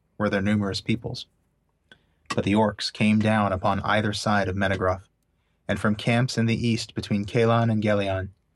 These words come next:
and west in the plains between Sirion and Narog, they plundered far and wide. And Thingol was cut off from Círdan at Eglarest. Therefore he called upon Denethor,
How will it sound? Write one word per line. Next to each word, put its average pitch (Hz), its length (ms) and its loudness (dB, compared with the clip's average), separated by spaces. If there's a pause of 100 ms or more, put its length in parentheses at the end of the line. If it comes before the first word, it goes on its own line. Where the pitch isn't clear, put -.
(360)
and 101 180 -2
west 117 320 2
in 123 100 2
the 113 60 2
plains 110 400 0
between 104 300 -4
Sirion 113 560 2
and 104 140 -2
Narog, 98 420 2 (880)
they 104 100 2
plundered 98 540 0
far 101 360 2
and 95 100 -4
wide. 95 420 -4 (840)
And 104 100 0
Thingol 104 440 2
was 92 140 -2
cut 117 180 0
off 101 240 0
from 92 220 -10
Círdan 101 460 -2
at 92 120 -10
Eglarest. 98 560 -2 (1120)
Therefore 117 300 0
he 107 100 -4
called 113 240 0
upon 113 280 0
Denethor, 117 480 -2